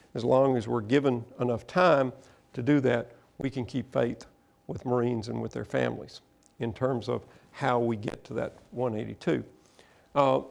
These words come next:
<clears throat> the other thing, though, that's been hurting us in the budget is these things called continuing resolutions. Uh, Congress doesn't pass a budget on time. It's supposed to, we're supposed to have a budget by the first of October. Uh,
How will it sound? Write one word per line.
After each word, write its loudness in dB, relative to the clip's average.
<clears throat> -2
the 8
other 6
thing, 2
though, 4
that's -4
been -2
hurting 0
us -10
in -6
the -6
budget 0
is -2
these 0
things 4
called 0
continuing 2
resolutions. 0
Uh, 2
Congress 2
doesn't 2
pass 0
a -4
budget 2
on 4
time. 2
It's -6
supposed 0
to, -18
we're -4
supposed 0
to -2
have 2
a -2
budget 2
by -4
the -6
first -4
of -2
October. 0
Uh, -2